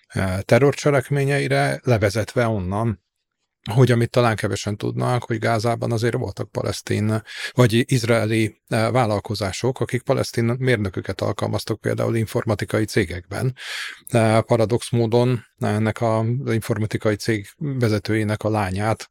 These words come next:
eh, azt ugyanúgy megölték a Hamas terroristái ebben a, a Supernova táborban. Magyarul, hogy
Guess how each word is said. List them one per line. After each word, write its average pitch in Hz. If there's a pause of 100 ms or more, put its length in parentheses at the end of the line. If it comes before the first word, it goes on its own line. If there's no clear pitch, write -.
eh, 107
azt -
ugyanúgy 95
megölték 95 (120)
a 107
Hamas 104
terroristái 107 (420)
ebben 104
a, 104 (200)
a 101
Supernova 107 (300)
táborban. 95 (1080)
Magyarul, 143
hogy 135